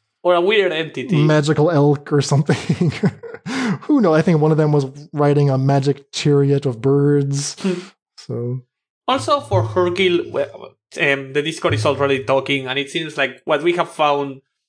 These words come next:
Speaker 1: is, like, tribal instants and artifact enchantments might be the key.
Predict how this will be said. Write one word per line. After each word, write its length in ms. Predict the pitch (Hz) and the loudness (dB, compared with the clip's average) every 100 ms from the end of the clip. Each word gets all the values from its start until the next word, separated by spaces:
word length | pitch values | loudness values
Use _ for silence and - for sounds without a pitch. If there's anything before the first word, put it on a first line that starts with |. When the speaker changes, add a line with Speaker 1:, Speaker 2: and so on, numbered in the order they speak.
| _ | _
Speaker 1:
is, 160 | 175 - | -6 -2
like, 220 | 143 - | -2 -4
tribal 360 | - 175 196 170 | -4 0 2 0
instants 540 | 160 151 - 156 147 | -2 -6 -2 -2 -2
and 120 | 135 131 | -8 -2
artifact 400 | 160 151 160 139 | -2 -2 -4 -4
enchantments 600 | 127 120 139 135 135 127 | -8 -4 -4 -4 -8 -8
might 140 | 120 123 | -10 -8
be 60 | |
the 140 | 123 - | -8 -6
key. 380 | 123 131 147 | -6 -6 -8